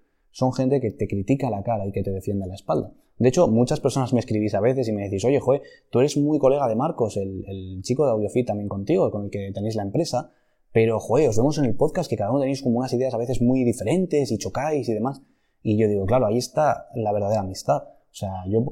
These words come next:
con Marcos puedo hablar de cualquier cosa y muchísimas veces hemos discutido en el mejor sentido de la palabra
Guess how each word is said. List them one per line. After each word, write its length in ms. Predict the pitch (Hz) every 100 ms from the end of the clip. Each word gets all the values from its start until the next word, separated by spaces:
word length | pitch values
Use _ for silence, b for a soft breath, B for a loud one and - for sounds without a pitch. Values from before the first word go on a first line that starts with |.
| -
con 140 | - 98
Marcos 320 | 120 - 151
puedo 140 | 156
hablar 160 | 143 139
de 100 | 107
cualquier 320 | 104 101 107
cosa 260 | 135 160 104
y 80 | 95
muchísimas 480 | 95 101 110 131 117
veces 240 | 127 110
hemos 220 | 107 104
discutido 500 | 101 - 95 117 135
en 80 | 101
el 40 |
mejor 280 | 98 98 117
sentido 280 | 117 104 107
de 80 | 95
la 40 |
palabra 420 | 95 95 110 196